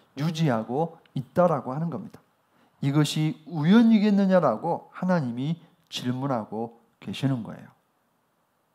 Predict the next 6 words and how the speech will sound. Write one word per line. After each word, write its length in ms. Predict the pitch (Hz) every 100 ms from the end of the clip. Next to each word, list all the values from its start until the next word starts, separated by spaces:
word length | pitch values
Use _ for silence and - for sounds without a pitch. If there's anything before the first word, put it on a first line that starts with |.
| _ _ _ _ _ _ _ _ _ _ _ _ _ _
그래서 200 | 165 160
이 60 | 143
지구가 720 | - 151 151 117 87 127 226 - _ _
태양의 640 | - 226 220 208 196 180 - _ _
중심을 800 | 147 151 165 156 147 135 113 - _ _ _ _ _ _ _
따라서 760 | 170 170 151 113 95 147 247